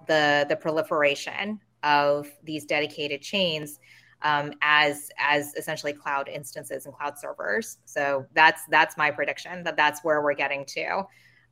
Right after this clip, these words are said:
And in terms of what happens with these monolithic chains, I am very interested in seeing what happens with rollups. I do think that just based on the economics of rollups and, um, how they relate back to the, um,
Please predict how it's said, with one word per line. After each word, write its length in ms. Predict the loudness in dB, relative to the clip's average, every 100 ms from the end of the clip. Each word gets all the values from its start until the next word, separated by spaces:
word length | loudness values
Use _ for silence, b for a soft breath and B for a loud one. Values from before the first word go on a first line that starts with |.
| 0
And 360 | 2 2 0 -8
in 120 | -8
terms 280 | -2 -2 0
of 80 |
what 100 | 0
happens 560 | 2 0 0 0 -4 -4
with 160 | -6 -6
these 180 | -8
monolithic 520 | -4 -4 -2 -4 -6 -8
chains, 340 | -6 -6 -2 0
I 140 | 2
am 200 | 2 0
very 220 | 0 0
interested 440 | -2 -8 -10 -8 -6
in 140 | -8
seeing 220 | -8 -6
what 100 | -4
happens 380 | -2 -2 -4 -10
with 160 | -10 -4
rollups. 420 | -2 -2 -4 -4
I 100 | -4
do 240 | -4 -4 -4
think 320 | -4 -8 -8 0
that 340 | 2 0 -4
just 160 | -18 -8
based 240 | -6 -6
on 80 | -8
the 80 | -8
economics 460 | -4 -2 -2 -6
of 100 | -10
rollups 560 | -2 0 2 2 0 -10 -6
and, 400 | -2 -2 -4 -10 b b b -4
um, 320 | -2 -2 -4 -14 _
how 360 | 0 4 6 6
they 180 | 2
relate 380 | 0 0 -2 0
back 400 | 2 4 4 -2
to 480 | -12 -8 -6 -4 -6 -2
the, 480 | 0 2 0 -2 -4
um, 460 | -4 -4 -4 -10 -14